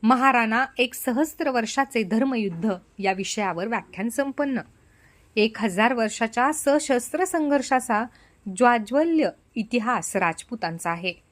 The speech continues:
हिंदू धर्माचे अस्तित्व शाबूत ठेवण्यासाठी राजपूत वीरांनी रक्त सांडले, वीरांगनांनी जोहार केला, म्हणून हा इतिहास कधीच विसरू नका,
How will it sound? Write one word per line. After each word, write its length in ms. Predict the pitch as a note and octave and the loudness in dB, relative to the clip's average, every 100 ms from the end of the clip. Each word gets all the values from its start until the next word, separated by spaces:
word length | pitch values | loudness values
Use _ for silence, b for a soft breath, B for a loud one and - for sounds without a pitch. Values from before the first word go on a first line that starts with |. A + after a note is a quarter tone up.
| b b b B3 | b b b 0
हिंदू 240 | A#3+ B3 | 2 2
धर्माचे 460 | A#3+ A#3 A#3+ A#3 B3+ | 2 2 2 0 -2
अस्तित्व 500 | A#3+ A#3 B3+ A#3+ B3 E4+ | -2 -2 -6 -2 0 0
शाबूत 360 | D#4 A#3+ A#3+ A3+ | 2 2 0 -6
ठेवण्यासाठी 600 | A#3 A#3 A#3 A#3 A3+ C#4+ | -4 -2 0 -2 -2 -2
राजपूत 400 | D#4+ C4 - - A3+ | 0 0 -2 -10 -4
वीरांनी 380 | A#3 A3+ A#3 A#3 | -2 0 2 0
रक्त 280 | A#3+ - C4 | -2 -4 -6
सांडले, 500 | B3+ A3 G#3 A3+ B3 b b b A3+ | -2 -2 -2 -4 -8 b b b -2
वीरांगनांनी 840 | A#3 C4 D#4 E4+ D4+ D#4 D4 B3 | 4 4 4 0 0 0 0 -2
जोहार 380 | G#3+ G#3 A3 D#4 F#4 | 0 0 0 -4 -2
केला, 280 | B3+ G3 D#3+ | -4 -4 -6
म्हणून 380 | F3+ G3 G3+ G3+ - | -6 -4 -2 -4 -4
हा 100 | A#3 | -4
इतिहास 520 | A#3 - F#3+ F#3 A3 | -4 -6 -4 -2 -2
कधीच 400 | - F3+ G3 A3 | -4 -4 -4 -4
विसरू 360 | G#3 - E3 G#3+ | -6 -6 -4 -4
नका, 320 | B3+ A#3 C#3 | -4 -4 -6